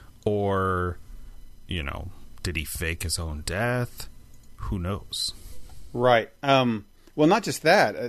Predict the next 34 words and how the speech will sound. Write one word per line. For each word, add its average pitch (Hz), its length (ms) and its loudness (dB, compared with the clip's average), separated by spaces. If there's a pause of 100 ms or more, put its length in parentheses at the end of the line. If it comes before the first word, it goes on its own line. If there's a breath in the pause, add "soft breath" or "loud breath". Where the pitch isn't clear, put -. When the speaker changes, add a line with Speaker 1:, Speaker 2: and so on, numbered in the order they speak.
Speaker 2:
that 127 260 0
with 147 260 2
that 160 200 4
thing 175 220 2
is 107 200 -2
that 123 240 4
I 123 160 6
was, 117 280 -4 (600 soft breath)
you 135 80 2
know, 123 240 2
I'm 131 160 4
wondering 143 280 6
if 120 100 2
it's, - 180 0
it's 131 260 -6 (160)
somebody 131 300 8
that 117 200 2
came 127 280 2
in 123 440 2
to 113 360 0
just 117 340 -2
use 120 220 0
the 110 80 -2
name 117 560 2 (280 soft breath)
and 127 120 2
actually 127 460 4
is 110 340 0
a 110 100 -6
good 127 220 2
guy, 85 300 -4 (260 soft breath)
because 123 560 6 (240)
he - 220 2
mentions 147 580 4
that, 123 280 2